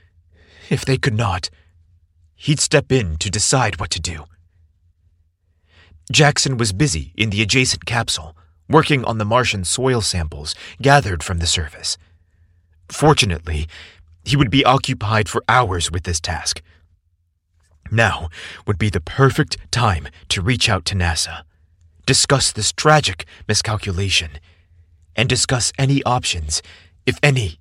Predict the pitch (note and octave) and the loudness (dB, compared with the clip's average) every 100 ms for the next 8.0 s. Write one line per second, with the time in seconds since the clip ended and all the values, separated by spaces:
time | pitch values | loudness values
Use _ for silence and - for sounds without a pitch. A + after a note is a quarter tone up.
0 | - B2+ G#2+ G2 F2+ B2+ - - - _ | -4 -2 -2 -2 -2 -2 -4 -8 -18 _
1 | _ _ _ _ _ _ _ _ _ _ | _ _ _ _ _ _ _ _ _ _
2 | _ _ _ _ _ - C3+ A2+ F2 D#2+ | _ _ _ _ _ 2 4 4 0 -4
3 | - - - E2+ B2+ C3 - B2+ A#2 A#2 | -6 -20 -4 2 4 2 0 2 4 2
4 | - A#2 A2 - D#2 C#2+ F#2+ - E2+ A2 | 2 2 2 0 -4 -4 -6 -4 -2 -2
5 | G#2 E2+ G#2+ A2 B1 B1+ - _ _ _ | -2 0 -2 -2 -4 -8 -20 _ _ _
6 | _ _ _ _ F#2+ A#2+ A2+ G#2+ - - | _ _ _ _ 2 4 4 2 -2 0
7 | C3 C3 - B2 A2+ A#2 G#2 E2 D2 | 2 2 0 -2 0 2 2 0 -2